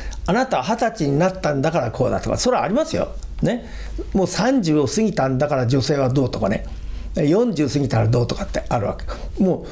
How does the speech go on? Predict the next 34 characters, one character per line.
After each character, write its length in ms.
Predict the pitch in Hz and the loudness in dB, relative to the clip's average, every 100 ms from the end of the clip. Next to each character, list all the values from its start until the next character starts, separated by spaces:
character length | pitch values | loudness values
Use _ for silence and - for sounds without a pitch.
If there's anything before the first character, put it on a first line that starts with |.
| - | -4
う、 80 | 285 | 0
う 460 | - - - - | 2 2 0 0
ー 20 | - | 2
ん、 40 | |
五 140 | 151 | 2
十 140 | 185 269 | 2 2
に 120 | 240 | 2
な 100 | 165 | 2
っ 100 | 147 | -2
た 80 | - | -2
か 120 | 156 | 0
ら、 240 | 156 117 - - - - | 0 -2 -10 -12 -10 -6
「あ 100 | 147 | 0
な 100 | 190 | 0
た 100 | 170 | 0
の 80 | 139 | 0
ポ 140 | 135 | 0
ジ 80 | 156 | 2
シ 80 | - | 2
ョ 60 | 139 | 2
ン 80 | |
を 140 | 135 143 | 2 2
も 240 | 165 151 | 2 2
う 20 | 147 | 2
部 120 | 175 | 2
下 140 | 190 | 2
に 100 | 151 | 0
譲 160 | 147 175 | 0 0
っ 20 | |
た 120 | 175 | 0
ら」 140 | 175 160 | 0 0
と 100 | - | 0
か 120 | - | 0
ね、 160 | 135 | 0